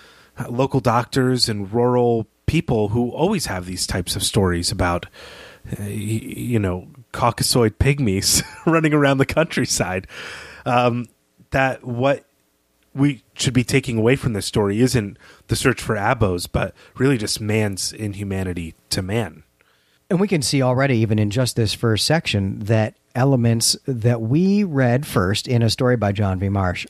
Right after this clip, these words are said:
Speaker 2: are showing up here in this story. But if we think about the actual timeline of Doctor Marsh and then also the artifact that is this story, what we're really seeing is Doctor Marsh hearing the stories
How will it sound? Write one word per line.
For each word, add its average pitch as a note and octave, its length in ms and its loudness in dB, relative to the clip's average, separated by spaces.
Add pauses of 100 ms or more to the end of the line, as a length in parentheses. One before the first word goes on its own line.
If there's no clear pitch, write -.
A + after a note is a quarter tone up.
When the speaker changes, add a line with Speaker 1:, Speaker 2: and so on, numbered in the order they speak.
(120)
Speaker 2:
are A2+ 400 4
showing G2+ 380 2
up F#2 160 0
here F#2+ 200 0
in F#2+ 100 2
this F#2+ 180 0
story. A#2+ 460 0 (420)
But D3 120 4
if D3 100 2
we C#3+ 80 4
think A3+ 200 0
about D#3 220 4
the A#2+ 120 4
actual B2 400 2
timeline G2+ 720 -2 (120)
of G2+ 420 2 (420)
Doctor A2 320 2
Marsh B2+ 460 2 (300)
and A#2 260 4
then A#2 140 4
also A2 220 2
the A2+ 120 4
artifact A2 640 2
that A2 260 0
is A2+ 220 0
this G#2 220 -2
story, A2 420 2 (340)
what D3 160 2
we're C3+ 140 2
really G3 280 4
seeing G#2 440 2
is G#2+ 560 2 (220)
Doctor A#2+ 300 0
Marsh A#2 400 0
hearing C3+ 400 2
the A2 80 2
stories A2 580 0